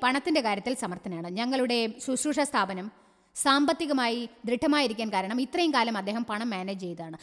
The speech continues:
അദ്ദേഹത്തിന് പണത്തെക്കുറിച്ച് ലളിതമായ തത്വങ്ങളുണ്ട്. കുറച്ച് ചേർത്ത് വെച്ച് കുറച്ച് കൊടുക്കണം, കുറച്ച് ചിലവാക്കൂ,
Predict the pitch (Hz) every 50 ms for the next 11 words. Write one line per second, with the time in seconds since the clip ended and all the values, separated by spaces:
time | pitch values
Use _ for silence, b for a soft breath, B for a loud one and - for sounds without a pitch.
0 | B B B 262 262 381 370 370 370 349 - 294 311 330 381 392 - 339 - 330
1 | 285 277 277 - 392 320 262 220 233 285 - 302 269 - - 349 320 302 254 208
2 | 190 180 170 180 - - b b b b b b b 320 370 440 453 453 466 -
3 | 294 254 254 254 294 247 226 208 381 415 - 403 415 415 - 403 - 233 196 185
4 | - - 147 - - _ - 381 440 480 494 - 466 - 277 233 208 190 180 170
5 | - -